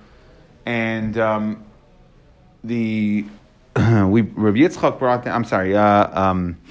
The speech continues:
um, Rav said that our Mishnah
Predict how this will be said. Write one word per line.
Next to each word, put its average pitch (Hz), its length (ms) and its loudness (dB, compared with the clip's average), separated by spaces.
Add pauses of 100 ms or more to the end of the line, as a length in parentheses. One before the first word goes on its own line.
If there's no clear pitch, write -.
(1500)
um, 90 680 -2 (260)
Rav 127 500 4
said 107 520 -2 (120)
that 104 340 -10
our 143 140 -2
Mishnah 117 600 -6